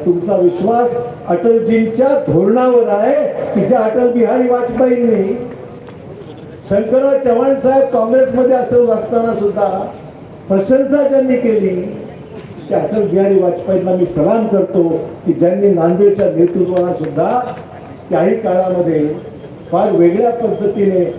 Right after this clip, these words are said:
जाहीररित्या त्याची प्रशंसा केली होती, आजही मी विसरू शकत नाही. आणि त्याच पद्धतीने नरेंद्र मोदी साहेब जेव्हा नांदेडला आले असताना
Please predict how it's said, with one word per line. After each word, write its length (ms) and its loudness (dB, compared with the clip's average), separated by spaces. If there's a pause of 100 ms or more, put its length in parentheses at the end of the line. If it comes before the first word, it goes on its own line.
(360)
जाहीररित्या 560 2
त्याची 260 -2
प्रशंसा 460 0
केली 280 2
होती, 420 0 (360)
आजही 340 2
मी 100 0
विसरू 340 0
शकत 360 -6
नाही. 120 -12 (1040)
आणि 180 -4
त्याच 280 2
पद्धतीने 580 2 (1200)
नरेंद्र 540 4
मोदी 240 0
साहेब 260 0
जेव्हा 260 4
नांदेडला 360 2
आले 200 2
असताना 440 0